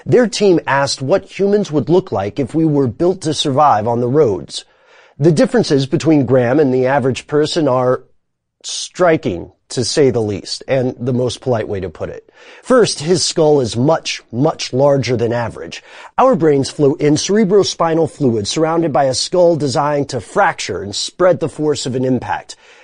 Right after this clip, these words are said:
Graham's brain is the same as ours, but it's encased in a better helmet.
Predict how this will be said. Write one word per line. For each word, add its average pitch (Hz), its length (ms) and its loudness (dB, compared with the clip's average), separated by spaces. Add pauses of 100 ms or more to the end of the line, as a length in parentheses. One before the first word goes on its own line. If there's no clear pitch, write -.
(160)
Graham's 226 320 4
brain 104 400 -6
is 139 300 -4
the 135 100 0
same 190 300 2
as 131 120 0
ours, 110 400 0
but 143 200 -4
it's 139 180 -4
encased 170 540 -2
in 151 120 0
a 139 120 -2
better 135 380 -2
helmet. 110 440 -4